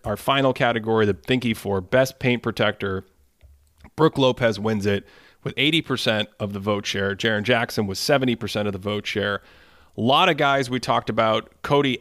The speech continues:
any big takeaways in terms of versatility and players appearing on ton of ballots or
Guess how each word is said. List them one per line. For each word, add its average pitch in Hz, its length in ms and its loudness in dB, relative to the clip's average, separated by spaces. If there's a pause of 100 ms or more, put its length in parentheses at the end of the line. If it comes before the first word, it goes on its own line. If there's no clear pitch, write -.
any 202 260 0
big 147 240 0
takeaways 117 580 0
in 104 100 -4
terms 107 340 -4
of 95 180 -6
versatility 117 880 -2
and 101 280 -8
players 131 360 -2
appearing 123 380 -2
on 107 100 -2
ton 123 200 0
of 104 100 -4
ballots 110 480 -2
or 98 240 -4